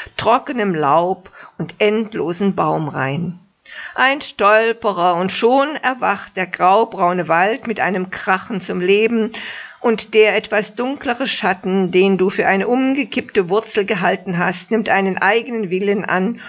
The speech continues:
und schon rast eine riesige schwarze Gestalt mit einem armweiten Schaufelgeweih über brusthohes, umgefallenes Holz oder mitten hindurch,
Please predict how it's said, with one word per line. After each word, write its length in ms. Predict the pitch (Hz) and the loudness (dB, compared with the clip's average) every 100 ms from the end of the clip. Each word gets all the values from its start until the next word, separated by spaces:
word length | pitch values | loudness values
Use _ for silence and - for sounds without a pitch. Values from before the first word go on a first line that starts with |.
| - | -10
und 240 | - 196 | 0 0
schon 320 | - 240 240 | 2 2 2
rast 760 | 254 196 185 202 185 170 - - | 2 2 4 4 4 -2 -8 -2
eine 280 | 175 175 175 | -2 0 -2
riesige 500 | 233 233 185 202 208 | -2 -4 -4 -2 -2
schwarze 560 | - 190 165 185 - | -2 0 0 0 -6
Gestalt 760 | 226 226 - - - 175 190 185 - - - | -10 -6 -6 -2 0 2 0 -6 -18 -18 -10
mit 160 | 175 | -4
einem 320 | - 185 185 - | 0 0 -2 0
armweiten 880 | 196 214 214 214 160 180 196 190 202 | 0 2 0 -2 0 0 0 -6 -8
Schaufelgeweih 1080 | - 165 170 185 180 175 190 151 160 170 165 | -4 0 0 0 -4 -6 -2 0 2 0 -2
über 300 | 170 175 160 | -4 -4 -4
brusthohes, 1160 | - 262 - - - - 226 185 185 190 - - - _ | -2 -2 -2 -6 -12 -6 0 2 2 -2 -6 -14 -20 _
umgefallenes 1040 | 269 262 269 226 180 175 170 175 156 - | 0 2 0 -2 -2 0 0 0 -4 -8
Holz 640 | 190 196 196 - - - - - - | -4 -2 -2 -6 -12 -14 -14 -16 -14
oder 220 | - 262 247 | -2 2 4
mitten 340 | 214 196 185 | 2 0 -4
hindurch, 800 | 165 165 147 147 147 - - - | -4 -4 -4 -4 -6 -12 -20 -20